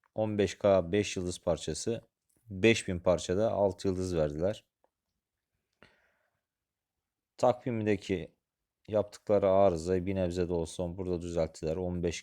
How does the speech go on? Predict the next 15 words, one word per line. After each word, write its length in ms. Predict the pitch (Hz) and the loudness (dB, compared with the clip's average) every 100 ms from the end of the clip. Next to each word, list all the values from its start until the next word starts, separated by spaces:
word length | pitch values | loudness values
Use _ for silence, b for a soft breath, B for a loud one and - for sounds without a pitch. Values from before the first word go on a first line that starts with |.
| - | -4
K 240 | 85 85 | 0 0
ve 220 | 82 78 | 0 -2
beş 260 | 92 87 - | -2 -2 -4
K 140 | - | -2
altı 520 | 85 76 87 87 - | 0 0 -2 -4 -6
yıldız. 420 | 78 78 90 - - _ - | -8 -8 -10 -12 -20 _ 0
Taht 260 | 104 95 | 2 2
kırıcıya 400 | - 104 95 117 | 0 -2 4 4
da 60 | 110 90 - - | 4 2 -4 0
on 280 | 117 113 107 | 2 2 0
bin 140 | 107 | 0
parça 460 | - 101 95 104 101 _ _ _ | 4 4 6 2 0 _ _ _
altı 320 | 98 92 - | 2 2 0
yıldız 220 | 90 90 87 | -4 -2 0
vermişlerdi. 720 | 80 78 - 80 78 107 | 0 -2 -4 -4 -4 -6